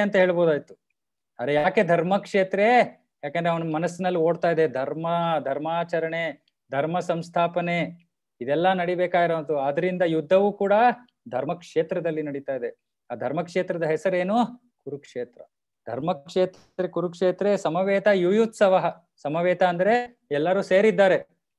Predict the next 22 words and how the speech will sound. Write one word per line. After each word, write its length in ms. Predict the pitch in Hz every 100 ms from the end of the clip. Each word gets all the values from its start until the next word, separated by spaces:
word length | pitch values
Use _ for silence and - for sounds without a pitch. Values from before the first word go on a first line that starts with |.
| _ _
ಎಲ್ಲರೂ 280 | 127 147 160
ಒಟ್ಟುಗೂಡಿದ್ದಾರೆ. 840 | 151 151 170 170 160 165 185 202 151
ಯಾರು? 400 | 143 175 202 214
ಪಾಂಡವರು, 500 | 151 151 165 165 160
ಕೌರವರು, 540 | 160 160 170 170 180
ಮತ್ತೆ 260 | 160 160 156
ಅವರವ್ರ 320 | 147 147 151
ಕಡೆಯ 400 | 151 147 156 147
ಎಲ್ಲ 140 | 139 151 139 - _ _ 120
ರಾಜರು. 800 | 123 160 185 214 226 - - -
ಏನಕ್ಕೆ 320 | 156 233 226
ಸೇರಿದ್ದಾರೆ? 600 | - 214 202 226 240 - _
ಯುಯುತ್ಸವಃ. 840 | 143 175 208 - 196 165 151 - _ _ _ _ _ _ -
ಯುಯುತ್ಸವಃ 580 | 123 190 170 190 190 185
ಅಂದ್ರೆ 580 | 180 180 226 254 - _ _ 131
ಯುದ್ಧಾಕಾಂಕ್ಷೆಯಿಂದ, 1120 | 135 127 - 180 214 208 180 170 180 160 135 -
ಯುದ್ಧ 240 | 123 120 143
ಮಾಡ್ಬೇಕು 840 | 160 160 156 160 160 160 156 160
ಅಂತ 220 | 151 143
ಒಂದು 240 | 147 147 127
ಆಸೆ 400 | 147 185 220 208
ಇಟ್ಕೊಂಡು 800 | 208 208 202 214 254 240 -